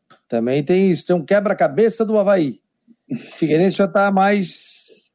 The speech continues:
a única coisa certa que a gente sabe de titular é que o Rodrigo Santos amanhã vai narrar o jogo do Figueirense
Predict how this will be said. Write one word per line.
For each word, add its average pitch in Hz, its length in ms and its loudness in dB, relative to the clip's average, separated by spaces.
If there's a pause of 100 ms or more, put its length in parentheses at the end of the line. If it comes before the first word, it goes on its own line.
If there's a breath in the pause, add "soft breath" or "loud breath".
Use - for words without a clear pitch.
(360)
a 180 180 4
única 254 440 2
coisa 208 400 0
certa 220 400 0
que 185 80 -4
a 175 60 0
gente 180 240 -4
sabe 196 320 0
de 160 120 -6
titular 160 520 2
é 196 80 2
que 190 120 -6
o 180 40 0
Rodrigo 170 440 -2
Santos 214 400 -2
amanhã 196 240 2
vai 202 140 2
narrar 190 260 2
o 190 60 0
jogo 190 200 0
do 180 120 -4
Figueirense 175 640 0